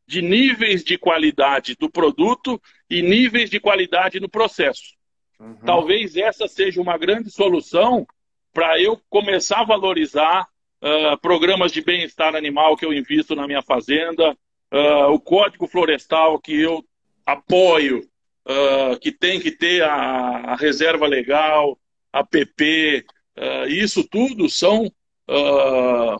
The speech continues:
Speaker 1: fatores que impedem um aumento de produção, impedem um aumento de, de, de produtividade a qualquer custo. Vamos nos ajustar dentro das ferramentas que a gente tem, alinhadas com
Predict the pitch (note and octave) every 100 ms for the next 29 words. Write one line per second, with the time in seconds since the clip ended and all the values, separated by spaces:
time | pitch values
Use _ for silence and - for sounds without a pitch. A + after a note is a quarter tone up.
0 | - D#3 C3+ E3+ G3 F#3 - G3 F#3 -
1 | F#3 B3 - G#3+ F#3+ E3 D3+ E3 E3 D#3
2 | - - D3 C#3 - C#3+ D#3 F#3+ F#3 D3
3 | E3+ G3 F#3+ F#3 E3 D3 D3+ D#3+ - C#3
4 | C3+ B2+ B2+ B2 B2 D3+ C3+ - C3+ B2+
5 | C#3+ E3+ F#3 F#3+ - E3+ - G#3+ - A3+
6 | - B3 A#3 - A#2+ - _ _ _ _
7 | _ _ _ A2 D3 A#3 C4+ B3+ A#3 F3+
8 | F3+ D#3+ D3+ - D3 C#3 B2+ _ _ _
9 | _ - F3 A3+ A3+ G#3+ E3+ D#3+ C3 C#3
10 | - E3+ D3 C#3 E3+ A3 G#3 - F#3 D3+
11 | E3 E3+ D#3+ D#3 C#3+ C3+ C3+ D3+ D#3 D3+
12 | D#3+ A3+ A3 A3+ - - F#3 E3